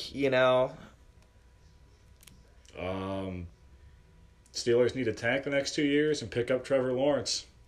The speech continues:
Speaker 2: That's all I gotta say.
Speaker 1: All right. And, uh, one last question for you. How does it feel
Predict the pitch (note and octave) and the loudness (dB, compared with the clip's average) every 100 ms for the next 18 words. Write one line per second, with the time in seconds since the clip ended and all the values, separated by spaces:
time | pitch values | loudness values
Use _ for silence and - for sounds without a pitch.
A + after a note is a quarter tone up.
0 | - A2 A2 A2+ A#2 A2+ - B2+ A#2+ - | -10 -2 2 2 2 0 0 0 0 -2
1 | A#2+ A#2 A#2+ A2+ - - C3+ C#3+ D3 C#3 | -2 2 4 2 0 -2 4 4 6 8
2 | C3 C#3 E3+ E3 D3+ - D3 D3+ C3+ C#3 | 8 8 6 6 4 4 4 2 4 6
3 | C3 B2+ E3 E3 C#3+ - B2+ B2 B2 A#2+ | 6 4 2 2 0 -4 2 4 4 2